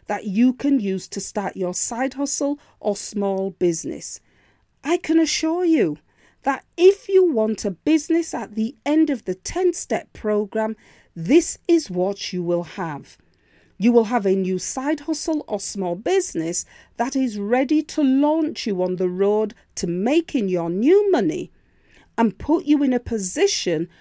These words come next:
where you have choices in your life about how and where you spend your working day and your daily life. For me, we should all have this,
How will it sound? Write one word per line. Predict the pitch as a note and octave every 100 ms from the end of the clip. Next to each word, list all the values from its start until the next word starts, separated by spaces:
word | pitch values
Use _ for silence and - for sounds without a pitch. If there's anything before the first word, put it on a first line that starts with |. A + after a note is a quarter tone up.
| _
where | F#3 G#3
you | G3
have | A3 -
choices | - B3 B3+ - A#3
in | G3 F#3
your | E3+ F3
life | A3 D#4+ F4 D#3+ - - - _
about | - G#3+ F#3+ -
how | - B3+ C#4+ D#4 -
and | D#4+ A3+
where | F3+ F3+
you | F3+ F#3
spend | - - A3+ A#3+
your | C4 B3+
working | F3 F3 - F#3+ F#3
day | D#3 D#3+ - - _ _ -
and | G3+ F#3+
your | A3
daily | G3 D#3+ D3+ D#3+ F3
life. | A3+ D4 D4+ D#3 - - _ _ _ _
For | - C#4+
me, | C#4 D4+ A4+ G4+ F#3+ D4 - _ _ _ _ _ -
we | D#4
should | E4 F#4+ F#4+
all | F4 F4 F#4 E4
have | C#4+ C#4+ A#3
this, | A3+ G3+ D3 - - -